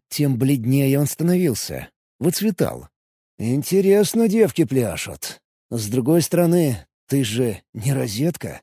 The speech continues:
задумался я и с этими словами прижал ладонь к символу. Это был контакт.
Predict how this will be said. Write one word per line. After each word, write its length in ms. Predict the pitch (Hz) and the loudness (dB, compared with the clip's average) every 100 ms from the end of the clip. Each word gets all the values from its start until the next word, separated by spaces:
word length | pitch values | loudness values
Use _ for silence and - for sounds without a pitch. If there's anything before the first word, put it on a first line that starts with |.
| _ _ _ - | _ _ _ -10
задумался 640 | 80 113 131 127 113 135 | -2 2 4 2 2 0
я 360 | 135 165 92 - | 0 0 0 -4
и 140 | 120 131 | -2 -2
с 160 | - | 2
этими 280 | 139 131 131 | 2 2 0
словами 500 | 120 120 139 170 175 | 2 0 2 4 2
прижал 540 | - 196 180 180 139 | 2 0 2 4 4
ладонь 380 | 131 151 151 143 | 4 4 4 2
к 60 | - | 0
символу. 580 | 185 156 82 67 57 - _ _ _ _ _ - | -2 -2 -2 -6 -10 -14 _ _ _ _ _ -4
Это 400 | 139 180 165 175 | 2 2 4 2
был 320 | 147 156 143 | 6 6 6
контакт. 800 | - 139 120 90 90 62 - - | 4 2 2 -2 -4 -4 -14 -20